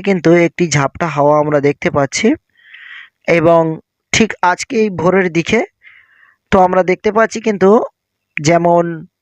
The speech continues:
লেল্লুর, এদিকে চেন্নাই, ওদিকে বিশাখাপান্ডা এবং বিজয়দা, এই সমস্ত জায়গাতে কিন্তু প্রত্যেকটি জায়গাতে হাওয়ার গতিবেগ রাতের দিকে দেখা দিয়েছে। যেহেতু রাত একটা ও দুটোর দিকে কিন্তু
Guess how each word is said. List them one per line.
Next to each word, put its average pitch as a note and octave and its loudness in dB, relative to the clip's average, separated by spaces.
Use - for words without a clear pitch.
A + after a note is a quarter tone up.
লেল্লুর, A3 2
এদিকে F3+ 2
চেন্নাই, G3+ 2
ওদিকে E3 2
বিশাখাপান্ডা E3 0
এবং D3+ 2
বিজয়দা, D3 0
এই F#3+ 2
সমস্ত B3 0
জায়গাতে F#3+ 0
কিন্তু A#3 -2
প্রত্যেকটি F#3 -2
জায়গাতে F3+ 2
হাওয়ার D#3+ 2
গতিবেগ F3 0
রাতের D#3 -2
দিকে E3 -2
দেখা C#3 -2
দিয়েছে। D3 0
যেহেতু G3+ 2
রাত F#3 2
একটা G3 -4
ও - 4
দুটোর E3 2
দিকে E3 0
কিন্তু E3 0